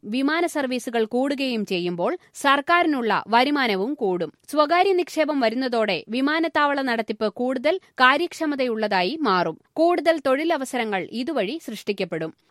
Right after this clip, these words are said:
പത്ത് ശതമാനം വ്യോമഗതാഗതം വർദ്ധിക്കുമ്പോൾ ജി ഡി പിയിൽ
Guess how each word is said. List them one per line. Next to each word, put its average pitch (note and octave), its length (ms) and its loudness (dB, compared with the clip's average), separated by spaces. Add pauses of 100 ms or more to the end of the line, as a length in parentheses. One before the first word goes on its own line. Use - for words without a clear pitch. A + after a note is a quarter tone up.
പത്ത് D4+ 260 2
ശതമാനം D#4 540 0
വ്യോമഗതാഗതം B3 920 2
വർദ്ധിക്കുമ്പോൾ G#3 640 -2 (340)
ജി C4+ 160 2 (100)
ഡി F4+ 140 2
പിയിൽ C#4 380 -2